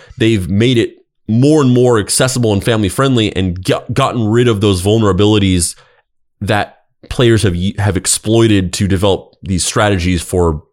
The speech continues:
competitively playing. So for a lot of people, Super, Super Smash Bros Melee is, like, the game to play because it was the perfect,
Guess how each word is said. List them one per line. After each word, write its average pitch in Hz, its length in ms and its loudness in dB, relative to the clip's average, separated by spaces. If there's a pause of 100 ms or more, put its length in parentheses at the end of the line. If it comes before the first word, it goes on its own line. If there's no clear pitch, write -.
(260)
competitively 90 560 0
playing. 78 320 -4 (460)
So 110 280 0
for 104 140 -2
a 101 60 2
lot 156 180 2
of - 60 -6
people, 131 180 -4
Super, 123 220 -2
Super 139 260 -4
Smash 131 240 -2
Bros 101 160 -2
Melee 104 380 0
is, 90 160 0
like, 90 160 -2
the 95 240 0
game 98 320 0
to 87 40 -2
play 92 300 -2
because 82 240 -2
it 87 100 -2
was 82 120 -6
the 85 100 -4
perfect, - 640 -4